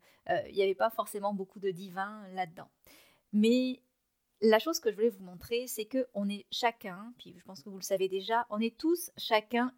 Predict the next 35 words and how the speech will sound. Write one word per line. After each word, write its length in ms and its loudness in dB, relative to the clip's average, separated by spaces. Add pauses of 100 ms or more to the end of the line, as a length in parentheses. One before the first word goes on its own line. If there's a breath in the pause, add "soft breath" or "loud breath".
humain 480 4
et 240 -12
divin. 440 -14 (300 soft breath)
On 140 2
a 100 2
comme, 280 2
c'est 180 -4
vraiment 260 -6
ces 160 -10
deux 240 0
facettes 480 -8
et 60 -12
c'est 120 -14
ça 160 0
qui 160 -16
fait 180 -10
notre 260 -16
humanité. 540 -12 (340 loud breath)
À 100 12
la 140 6
fois 180 4
le 80 2
contact 420 -4
qu'on 140 -12
peut 140 2
avoir 460 0
dans 100 -14
quelque 240 -6
chose 220 -8
de 100 -4
grandiose, 680 -8 (220 loud breath)
qui 120 -2
s'exprime 540 0
à 80 -2
travers 480 2